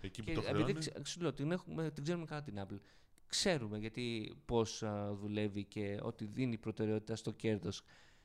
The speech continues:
Speaker 2: Α, οπότε, τώρα για τους developers, αυτό είναι ένας ακόμα τρόπος, α,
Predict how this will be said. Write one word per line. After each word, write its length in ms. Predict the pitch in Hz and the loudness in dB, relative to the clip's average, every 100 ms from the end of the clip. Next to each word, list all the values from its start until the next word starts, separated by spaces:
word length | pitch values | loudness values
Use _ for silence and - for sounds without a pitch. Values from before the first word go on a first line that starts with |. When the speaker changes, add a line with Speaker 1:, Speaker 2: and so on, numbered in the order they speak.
| - - - - - | -20 -20 -20 -18 -12
Speaker 2:
Α, 60 | 196 151 - - | -12 -12 -16 -10
οπότε, 640 | 147 147 170 185 180 170 - | -8 -4 0 2 2 2 -2
τώρα 180 | 139 185 | 2 2
για 100 | 147 | 4
τους 140 | 127 110 | 0 2
developers, 580 | 113 120 135 147 196 214 | 6 8 8 6 4 2
αυτό 540 | - - - 147 180 220 - - - - - - | 0 -2 0 0 2 -2 -8 -20 -20 -20 -20 -10
είναι 340 | - 147 160 202 233 233 220 269 202 - | 0 0 0 0 0 0 -2 -6 -8 -8
ένας 360 | - 208 190 180 | -4 0 0 -2
ακόμα 500 | 170 170 202 190 170 | -4 -4 -2 -2 -4
τρόπος, 500 | 156 180 202 196 | -2 -2 -2 -6
α, 60 | - | -4